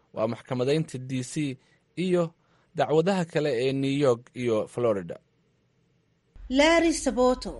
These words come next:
Speaker 2: waa rugcadaa siyaasadeed oo falanqeeya arrimaha siyaasadda kana tirsan jaamacadda Virginia, waxaana uu V O A-da ugu warramay khadka Zoom-ka, isagoo sheegay inuu ka walaacsan yahay in badi madaxda xisbiga jamhuurigu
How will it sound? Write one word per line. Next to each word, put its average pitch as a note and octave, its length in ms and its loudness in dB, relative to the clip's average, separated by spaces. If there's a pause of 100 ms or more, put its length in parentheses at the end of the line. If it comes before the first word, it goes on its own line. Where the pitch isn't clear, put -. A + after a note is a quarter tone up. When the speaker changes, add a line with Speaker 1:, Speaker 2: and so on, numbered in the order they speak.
(180)
Speaker 2:
waa G#3+ 220 2
rugcadaa A3 580 0
siyaasadeed A3+ 720 -2 (100)
oo A#3+ 120 0
falanqeeya A#3+ 720 2 (360)
arrimaha D#4 440 2
siyaasadda A3+ 680 -2
kana D4+ 320 2
tirsan C4+ 400 -2
jaamacadda A3+ 580 0
Virginia, G#3 680 -2 (400)
waxaana D#4+ 340 4
uu C4+ 100 4
V - 140 -10 (200)
O C4+ 160 4
A-da A3+ 220 4
ugu A3+ 280 0
warramay G3+ 380 0
khadka C#4+ 420 -4
Zoom-ka, A#3 500 0 (360)
isagoo D#4 400 0
sheegay C4 400 0
inuu B3 160 0
ka D4+ 120 -2
walaacsan A#3 680 2
yahay B3 240 0 (360)
in G4 120 -2 (100)
badi C#4+ 240 4 (160)
madaxda B3+ 520 0
xisbiga A#3+ 460 -4
jamhuurigu A#3+ 680 0